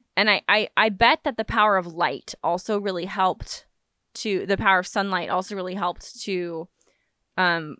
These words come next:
force them to reveal their true forms. Like, I don't, I didn't try to do this in darkness, but I don't know if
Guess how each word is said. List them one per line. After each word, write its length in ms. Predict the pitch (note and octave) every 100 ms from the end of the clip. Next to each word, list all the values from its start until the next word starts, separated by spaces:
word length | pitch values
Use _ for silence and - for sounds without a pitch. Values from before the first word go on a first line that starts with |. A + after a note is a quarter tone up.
| _
force 300 | - G3 F#3+
them 180 | F3 E3
to 160 | F3+
reveal 320 | F3 F3 F3+
their 140 | E3 E3+
true 240 | - E3
forms. 400 | - F3 E3+ F3
Like, 120 | F#3
I 160 | - G3
don't, 160 | G#3+ F#3
I 140 | F#3+
didn't 240 | A#3 G3+
try 320 | - - F3+ F3
to 100 | G3+
do 200 | A3+ A3+
this 180 | A#3+
in 140 | B3 B3
darkness, 560 | A#3 A#3 B3+ C4 C4
but 160 | G#3 G3+
I 180 | B2 G#3
don't 260 | G#3+ F#3+
know 260 | G3+ F#3+ G3
if 260 | F3 -